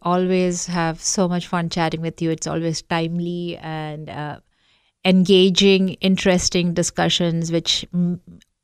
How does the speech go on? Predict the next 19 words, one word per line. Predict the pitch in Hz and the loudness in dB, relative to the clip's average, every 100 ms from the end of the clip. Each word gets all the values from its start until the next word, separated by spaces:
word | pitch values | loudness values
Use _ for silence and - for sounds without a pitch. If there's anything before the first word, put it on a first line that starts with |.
| - | -10
a | 196 170 - | -10 -10 -2
lot | 185 208 | 2 4
of | 302 - | 2 0
times | 214 208 202 | 0 0 0
open | 202 196 220 196 | 0 2 4 4
my | 180 175 220 | 4 6 4
mind | 208 175 165 | 4 2 2
as | 165 165 | 0 2
well | 175 175 160 | 2 2 0
to | 165 | -4
things | - 165 160 | -4 -4 -2
that's, | 160 156 - - | -2 -4 -8 -8
uh, | 165 | -6
that | 156 156 - | -2 -2 -2
you | 185 220 | 0 4
are | 247 | 4
seeing | 185 - 170 170 | 2 2 0 0
and | 160 156 | -4 -2
learning. | 156 151 131 143 | -4 -4 -8 -12